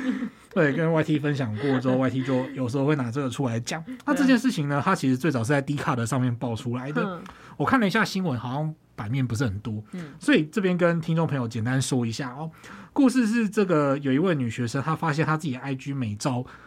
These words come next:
Speaker 1: 就是穿着，呃，泳装的美照，就是被截图之后分享到一个叫做霸社。
Speaker 2: 哦。
Speaker 1: 霸是霸王的霸。
Speaker 2: 嗯，嗯，嗯。
Speaker 1: 呃，这个霸社好像还蛮恶名昭彰的。
Speaker 2: 嗯。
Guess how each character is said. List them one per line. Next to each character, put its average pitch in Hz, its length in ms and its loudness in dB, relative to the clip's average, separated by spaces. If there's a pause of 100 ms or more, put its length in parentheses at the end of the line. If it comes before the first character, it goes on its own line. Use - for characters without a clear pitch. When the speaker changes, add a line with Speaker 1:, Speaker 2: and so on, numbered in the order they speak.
(240)
Speaker 1:
就 151 120 2
是 147 160 4
穿 139 200 0
着， 131 380 2
呃， 123 300 0
泳 117 180 0
装 131 160 2
的 135 80 2
美 110 180 0
照， 117 240 -4
就 127 120 -4
是 127 60 0
被 131 260 -2 (260)
截 139 180 0
图 135 160 -2
之 139 80 0
后 147 80 4
分 156 160 0
享 135 160 0
到 131 140 -2
一 135 40 2
个 127 100 2
叫 139 100 2
做 135 140 2 (120)
霸 143 280 0
社。 123 340 2 (200)
Speaker 2:
哦。 160 280 -12 (760)
Speaker 1:
霸 151 200 0
是 147 120 2
霸 131 280 -4
王 107 180 -6
的 113 60 -2
霸。 120 320 -6
Speaker 2:
嗯， 185 100 -10
嗯， 165 280 -12
嗯。 160 60 -10
Speaker 1:
呃， 170 200 4
这 262 100 4
个 240 60 4
霸 220 200 0
社 196 160 4
好 143 140 0
像 180 140 2
还 151 120 0
蛮 139 240 0 (120)
恶 170 160 6
名 131 160 0
昭 127 200 0
彰 120 240 0
的。 143 100 0
Speaker 2:
嗯。 156 320 -2